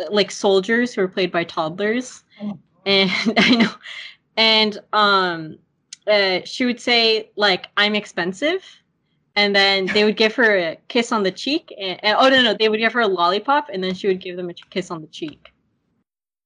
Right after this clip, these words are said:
Speaker 1: <laughs> Which is, like, that's pretty inappropriate
Speaker 2: Very
Speaker 1: for,
Speaker 2: adult
Speaker 1: uh,
Speaker 2: school.
Speaker 1: I know, yeah.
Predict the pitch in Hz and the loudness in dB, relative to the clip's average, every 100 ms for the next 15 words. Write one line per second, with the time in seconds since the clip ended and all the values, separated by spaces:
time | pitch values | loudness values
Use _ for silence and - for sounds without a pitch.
0 | _ - - - - - - - - 226 | _ -2 0 -2 -12 -16 -16 -16 -4 -2
1 | 226 247 381 381 311 - - - - 523 | 2 4 6 6 4 2 -10 -14 -12 -10
2 | 403 233 233 - - 311 311 302 277 339 | -8 -6 -6 -4 0 4 4 4 2 2
3 | 285 262 269 214 240 240 - 247 226 - | 2 4 2 2 2 0 -4 -4 -4 -8
4 | _ - - - - 190 185 196 190 185 | _ -20 -20 -20 -16 -12 -2 0 2 -2
5 | - - - - - - 151 - 240 254 | -6 -18 -20 -20 -20 -20 -20 -4 0 2
6 | 269 311 294 208 180 170 233 233 196 175 | 4 4 4 2 0 0 2 4 4 2